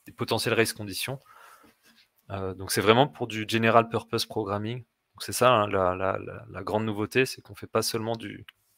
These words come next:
du parallélisme pour les transactions. C'est ce que fait, euh, il me semble, la blockchain Massa, qui est très intéressante. C'est un projet français en plus. Archain, c'est vraiment, euh, du, du...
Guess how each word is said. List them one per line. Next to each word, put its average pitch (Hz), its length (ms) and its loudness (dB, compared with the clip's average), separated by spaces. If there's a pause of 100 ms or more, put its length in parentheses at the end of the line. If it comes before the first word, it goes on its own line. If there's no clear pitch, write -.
(760)
du 101 140 -12
parallélisme 104 680 2
pour - 160 -6
les 95 60 0
transactions. 104 540 -2 (600)
C'est - 180 -4
ce 107 60 -2
que 123 120 2
fait, 143 260 10
euh, 110 360 6 (140)
il 110 100 -4
me 113 80 0
semble, 135 220 2
la 117 60 6
blockchain 107 320 -2
Massa, 107 400 0
qui - 120 -16
est 104 60 -18
très - 140 -6
intéressante. 107 640 -6 (360)
C'est - 120 -14
un 101 60 -8
projet 98 300 -2
français - 320 -6
en 113 80 -8
plus. - 320 -12 (1160)
Archain, 131 420 6
c'est - 280 -6
vraiment, 113 380 2
euh, 101 440 0
du, 98 240 -18
du... 98 440 -16